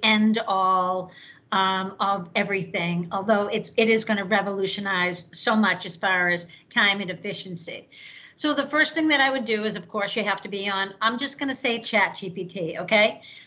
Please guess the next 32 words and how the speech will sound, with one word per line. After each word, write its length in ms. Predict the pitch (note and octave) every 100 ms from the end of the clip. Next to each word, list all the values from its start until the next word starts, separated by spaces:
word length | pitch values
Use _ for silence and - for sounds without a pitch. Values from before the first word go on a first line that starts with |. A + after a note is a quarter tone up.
| _ A3+
Um, 300 | G#3+ B3 G4+
I'm 80 | -
just 260 | - -
gonna 140 | B3+ A3+
use 240 | A#3 A3+
that 180 | A3 F#3+
as 140 | G#3+
a 20 |
model. 460 | D4 A3 G3 G3 G3
I 140 | F#3+ G#3+
have 180 | C4 C4+
the 60 |
professional 580 | - C#4 C4 B3 B3+ A#3
version 600 | A3+ A3+ A3 A3+ G#3+ G#3
or 200 | F#3 F3
the 120 | F3+
paid 340 | F3 G#3+ G#3 G3+
version, 380 | F#3+ F#3+ G3 G3
but 160 | -
you 140 | A3+ G#3
don't 340 | G3+ A3 -
need 300 | G3+ F#3+ D#3+
that. 360 | D3+ C#3 C3 - - - - -
Um, 420 | A3 G#3+ G#3+ G#3 -
when 260 | A3+ A#3 B3+
you're 120 | C#4
gonna 160 | C#4 C4+
start, 420 | - A#3 C4 D#4
you're 100 | B3+
just 260 | B3 A#3
gonna 280 | B3 A3+ A3
start 320 | G#3+ A#3+ G#3+